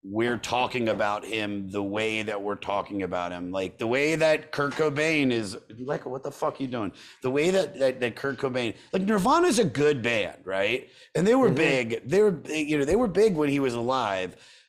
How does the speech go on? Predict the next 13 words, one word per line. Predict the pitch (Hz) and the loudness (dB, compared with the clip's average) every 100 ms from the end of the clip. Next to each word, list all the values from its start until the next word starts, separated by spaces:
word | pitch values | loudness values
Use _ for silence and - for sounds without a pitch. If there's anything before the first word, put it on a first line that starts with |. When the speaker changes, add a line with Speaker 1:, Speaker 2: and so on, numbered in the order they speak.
| _ _ _ _ | _ _ _ _
Speaker 1:
But | 147 151 123 | 0 0 2
then | 151 190 | 2 4
he | 160 170 | 2 2
dies, | 131 147 143 123 107 98 | 2 4 4 2 0 -4
and | - 120 | -2 0
they | 120 120 | 2 0
become | 117 107 - 120 113 101 | -2 -4 -2 0 0 -2
this, | 113 104 - - - - - _ _ _ _ | -2 0 -2 -4 -4 -8 -14 _ _ _ _
you | 120 | -2
know, | 120 101 95 92 98 | 2 2 0 -2 -4
it, | 117 120 | -6 -2
it's | 123 117 - | -2 -2 -2
a, | 98 90 90 | 0 0 -4